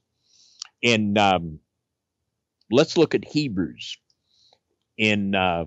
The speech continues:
Hebrews chapter seven and verse twenty-six.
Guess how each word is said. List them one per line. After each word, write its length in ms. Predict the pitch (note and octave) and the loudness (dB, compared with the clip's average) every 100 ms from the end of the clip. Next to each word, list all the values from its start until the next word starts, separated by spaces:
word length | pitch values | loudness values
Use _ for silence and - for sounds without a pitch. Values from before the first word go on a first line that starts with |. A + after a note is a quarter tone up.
| - | -8
Hebrews 500 | A2+ D3+ C#3 B2+ G#2 | 0 0 4 2 0
chapter 380 | - B2+ - G2+ | 0 0 0 -10
seven 480 | - - A#2 D2 A#1 _ _ _ _ _ _ _ _ _ _ - - _ _ - - _ | -10 2 2 2 -6 _ _ _ _ _ _ _ _ _ _ -20 -20 _ _ -20 -20 _
and 420 | A2 G#2 G2 F2+ F2 - | 0 2 2 -2 -8 -6
verse 320 | E2+ A2+ - | 0 0 0
twenty-six. 1000 | - A#2 G2 E2 - - D2+ - - | -8 -4 -2 -4 -4 -2 -2 -4 -14